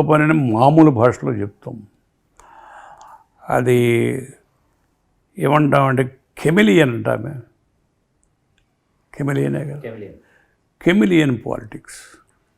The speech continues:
Speaker 1: అదేమిటంటే, చాలా నీచమైన పని. ఒక స్త్రీని చూపించి,
Speaker 2: అవును.
Speaker 1: ఆ స్త్రీ తనకి ఎంతో ఉపయోగపడింది.
Speaker 2: రామారావు గారికి.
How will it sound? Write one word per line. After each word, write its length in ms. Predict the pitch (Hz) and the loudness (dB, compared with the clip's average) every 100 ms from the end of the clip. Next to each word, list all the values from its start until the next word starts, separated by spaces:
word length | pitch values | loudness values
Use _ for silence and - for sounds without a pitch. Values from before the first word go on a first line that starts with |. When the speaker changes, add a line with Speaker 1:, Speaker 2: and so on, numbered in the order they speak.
| _ _ _ _ - _ _ _ _ _ - - | _ _ _ _ -20 _ _ _ _ _ -14 -2
Speaker 1:
అదేమిటంటే, 1000 | 151 180 165 156 156 160 135 139 147 139 _ _ _ _ _ _ - 135 | 2 2 2 0 2 2 2 0 -4 -10 _ _ _ _ _ _ -6 0
చాలా 200 | 170 165 | 2 2
నీచమైన 720 | 123 151 214 208 196 185 156 | 4 4 2 2 4 4 2
పని. 320 | 107 107 95 - _ _ _ _ _ _ - _ - | 0 -8 -10 -20 _ _ _ _ _ _ -20 _ -4
ఒక 160 | 127 | 0
స్త్రీని 440 | 123 - 196 214 185 | 0 -2 2 4 4
చూపించి, 840 | 143 151 151 123 - 110 110 143 - _ _ _ - - 123 | 4 4 2 0 -6 -10 -10 -14 -20 _ _ _ -20 -8 -2
Speaker 2:
అవును. 260 | 110 87 - - - 175 - | -2 -4 -12 -20 -20 -8 2
Speaker 1:
ఆ 180 | 147 | 2
స్త్రీ 380 | 127 - 196 247 | 2 0 0 0
తనకి 360 | 190 170 170 156 | 4 6 6 4
ఎంతో 300 | 151 170 190 | 2 2 2
ఉపయోగపడింది. 880 | 147 120 208 202 156 117 92 82 - - - | 0 0 4 4 2 -2 -6 -12 -20 -20 2
Speaker 2:
రామారావు 360 | 120 123 113 85 | 6 6 6 2
గారికి. 320 | 78 - | -4 -14